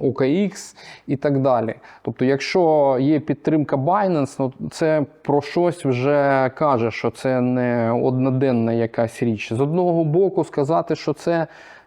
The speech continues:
ну, е, суперова, ну, м, так, да, ми говоримо про те, що фонди, вони не вкладались би в якийсь одноденний проєкт. Але, звичайно, що в нас, е,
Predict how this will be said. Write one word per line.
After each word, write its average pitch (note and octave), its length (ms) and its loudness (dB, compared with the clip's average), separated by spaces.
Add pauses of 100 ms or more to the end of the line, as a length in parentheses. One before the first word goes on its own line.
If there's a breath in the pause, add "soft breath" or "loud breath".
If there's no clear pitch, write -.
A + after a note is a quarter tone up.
ну, D#3+ 320 0 (480)
е, A#2+ 340 0
суперова, E3 1000 0 (800 soft breath)
ну, F3+ 420 0 (140)
м, - 960 -8 (560 soft breath)
так, C3 320 2
да, D3 180 4
ми C#3 180 2
говоримо D3 580 2
про B2 160 0
те, C#3 140 0
що C3+ 160 -4
фонди, D3+ 520 0 (400 loud breath)
вони C#3 320 2
не C3+ 360 2
вкладались C3 580 2
би A#2 160 0
в - 20 2
якийсь B2+ 400 0
одноденний B2+ 580 0
проєкт. A#2+ 540 -2
Але, C#3 200 2
звичайно, D#3 540 0
що C#3 200 -2
в B2 80 0
нас, C3+ 500 -2
е, B2 720 0